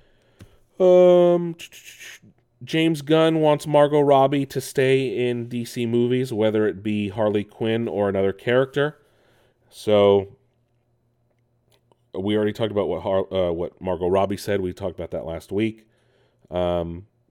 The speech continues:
Gunn said on Threads, after someone asked, saying, quote, "Love to work with her again. I haven't talked to Margot about Harley for a long time, but I'd love to work with her again as Harley or as someone else. There are no plans at this time for anyone else to play Harley.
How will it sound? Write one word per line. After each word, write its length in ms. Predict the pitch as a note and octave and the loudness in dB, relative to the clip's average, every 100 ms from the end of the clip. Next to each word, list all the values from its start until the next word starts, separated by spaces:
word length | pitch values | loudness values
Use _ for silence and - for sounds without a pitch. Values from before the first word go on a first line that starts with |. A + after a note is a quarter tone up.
| E2+ F#2+ | -20 -4
Gunn 300 | G#2 G#2 G#2 | -2 0 -2
said 240 | - G#2+ | -2 -2
on 260 | G2 F#2 F2+ | 0 -2 -6
Threads, 640 | - G#2 A#2 G#2 G2 G#2+ | -12 -2 2 4 2 -2
after 240 | F2+ - | -6 -8
someone 240 | F#2 G2 F2+ | -12 -8 -6
asked, 240 | F2+ F2+ | -6 -8
saying, 220 | F#2 F2 | -10 -10
quote, 300 | - G2+ F#2+ | -4 0 0
"Love 380 | - F2 G2 A2+ | -2 -2 0 0
to 100 | - | -4
work 360 | A2+ G2+ G2+ - | -4 -2 -2 -2
with 140 | G2 | -4
her 260 | G2 F#2 F2 | -4 -4 -4
again. 500 | E2+ E2 G#2 F2 D2+ _ _ _ _ _ _ | -6 -4 -4 -4 -8 _ _ _ _ _ _
I 120 | - | -4
haven't 220 | F#2+ G2 F#2 | -2 -2 -2
talked 220 | G#2 G2 | -4 -4
to 60 | G2+ | -2
Margot 380 | G2+ G#2 G#2+ | 0 0 0
about 240 | G#2 F#2+ - | 0 0 -2
Harley 340 | G2+ G2+ G2+ | 0 2 0
for 160 | G2+ F#2 | -2 -4
a 60 | |
long 240 | F2 E2+ E2 | -4 -4 -8
time, 420 | - C3+ C3 C#3 - _ _ | -4 -2 -2 -4 -12 _ _
but 100 | E2+ | -4
I'd 140 | F#2 | 0
love 160 | F#2+ G#2 | 0 0
to 80 | G#2+ | 0
work 240 | G#2+ G2+ | -2 -2
with 100 | G#2 | -4
her 140 | G#2 G2+ | -2 -2
again 240 | F#2+ F#2+ | -2 -4
as 100 | F2 | -4
Harley 380 | - A#2 B2+ B2+ | -2 0 2 0
or 180 | F2 F#2+ | -2 -4
as 80 | |
someone 300 | - F#2+ F2+ | -4 -10 -6
else. 340 | G#2+ C#3 C#3 - _ _ _ - | -2 -2 -4 -16 _ _ _ -6
There 180 | F#2+ F#2 | -2 0
are 60 | |
no 180 | G2 A#2+ | 0 -2
plans 380 | B2 A#2 A#2 A2+ | -2 -4 -4 -6
at 60 | |
this 160 | G#2 - | -12 -12
time 240 | A2 G#2+ | -8 -8
for 120 | G2 - | -8 -8
anyone 280 | G2+ A2 G#2 | -6 -4 -4
else 220 | G2+ - | -4 -8
to 80 | G2+ | -16
play 200 | - E2 | -12 -8
Harley. 500 | B2 B2+ B2 A#2+ | -2 0 0 -2